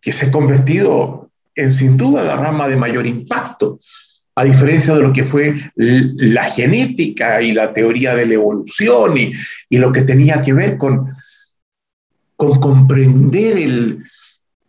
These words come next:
el A D N que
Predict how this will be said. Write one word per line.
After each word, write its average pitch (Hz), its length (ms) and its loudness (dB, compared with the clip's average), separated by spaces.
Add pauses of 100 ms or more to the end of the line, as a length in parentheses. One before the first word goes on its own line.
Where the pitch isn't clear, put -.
(420)
el 117 200 -2
A 110 100 -2
D 160 380 2
N 117 600 0 (540)
que - 220 -2